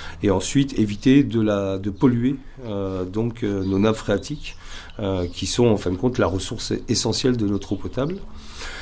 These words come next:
Euh, ça passe aussi à travers, par exemple, aussi l'adem, qui est, euh, l'agence de développement, euh, pour l'environnement, donc c'est une agence d'État comme l'agence de l'eau,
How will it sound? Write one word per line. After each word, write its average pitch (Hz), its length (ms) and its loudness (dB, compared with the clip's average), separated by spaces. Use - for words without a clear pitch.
Euh, 101 580 6
ça 117 180 4
passe 113 240 2
aussi 127 280 4
à 113 60 8
travers, 113 340 0
par 107 160 -2
exemple, 107 360 -2
aussi 113 420 -2
l'adem, 113 520 4
qui 110 200 -2
est, 101 100 0
euh, 98 560 2
l'agence 110 340 4
de 107 80 0
développement, 107 880 0
euh, 101 80 0
pour 110 180 2
l'environnement, 110 640 4
donc 98 180 0
c'est - 140 -4
une 95 80 -2
agence 98 300 -2
d'État 104 320 0
comme 104 240 -2
l'agence 95 300 -2
de 95 100 0
l'eau, 123 220 2